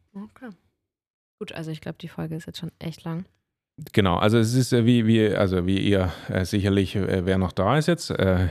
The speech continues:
Speaker 2: wie ihr sicherlich bis hierher angehört habt, ist es, äh, umstritten, kontrovers und man kann ganz viel recherchieren, aber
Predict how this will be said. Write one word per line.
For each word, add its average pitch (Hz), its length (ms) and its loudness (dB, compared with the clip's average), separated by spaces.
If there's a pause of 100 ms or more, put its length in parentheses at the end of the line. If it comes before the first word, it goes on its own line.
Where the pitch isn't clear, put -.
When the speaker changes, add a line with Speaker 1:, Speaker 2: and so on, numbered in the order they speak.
Speaker 2:
wie 101 160 2
ihr 95 80 2
sicherlich 90 480 2
bis 101 160 -4
hierher 90 380 0
angehört 107 420 4
habt, 117 220 0
ist 95 140 -2
es, 95 180 -4
äh, 90 200 0
umstritten, 95 520 -2
kontrovers 92 600 -2
und 92 220 -2
man 90 160 -4
kann 92 240 -2
ganz 90 220 -2
viel 90 380 -2
recherchieren, 110 680 0
aber 120 540 0